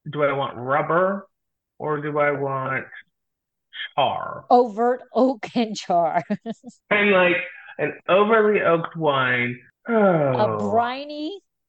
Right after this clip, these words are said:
Speaker 2: which, by the way, salty does mean briny. It's the same
Speaker 1: Yeah.
Speaker 2: thing. But this is salty briny.
Speaker 1: It says salty briny?
Speaker 2: Salty, briny,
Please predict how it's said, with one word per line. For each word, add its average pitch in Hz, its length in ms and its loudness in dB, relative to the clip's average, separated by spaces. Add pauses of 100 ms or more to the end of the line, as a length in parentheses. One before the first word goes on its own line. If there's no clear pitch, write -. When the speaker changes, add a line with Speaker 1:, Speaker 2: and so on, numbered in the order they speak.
(340)
Speaker 2:
which, 262 320 -4
by 254 180 2
the 247 80 -6
way, 214 300 0
salty 208 480 -8
does 180 260 -4
mean 170 240 -8
briny. 151 560 0
It's - 200 -8
the 151 80 -8
same 156 320 -6
Speaker 1:
Yeah. 135 180 -4
Speaker 2:
thing. 156 80 -18 (540)
But 170 260 2
this 196 200 2
is 226 220 2
salty 233 400 2
briny. 139 600 -6 (200)
Speaker 1:
It 147 160 -2
says 208 160 2 (160)
salty 170 420 2
briny? 233 680 0 (300)
Speaker 2:
Salty, 214 640 0 (220)
briny, 196 800 0